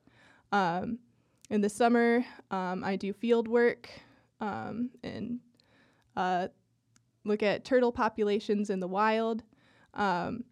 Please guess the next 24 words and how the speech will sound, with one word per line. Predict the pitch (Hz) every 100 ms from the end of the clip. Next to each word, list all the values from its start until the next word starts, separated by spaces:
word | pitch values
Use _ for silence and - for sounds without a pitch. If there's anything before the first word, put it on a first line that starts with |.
| _ _ -
I | 208 214
also | - 226 - 208 208 202 202 -
take | 233 185 -
eggs | 220 214 208
back | 208 185 -
to | 170
the |
laboratory | 180 208 208 214 202 202 196
and | 180 208 -
incubate | 214 214 196 202 -
them | 202 185
under | 185 185 185 185
different, | 185 190 - 196 190 - - - -
uh, | 196 180
conditions | - 196 254 302 262 254
to | 190
look | 208
at | 214
the | 214 180
effect | 185 175 - - -
of | 190 185
the | 202 190
environment. | 185 180 185 214 226 247 247 - - _ _ _ _ _
Um, | 208 190 180 180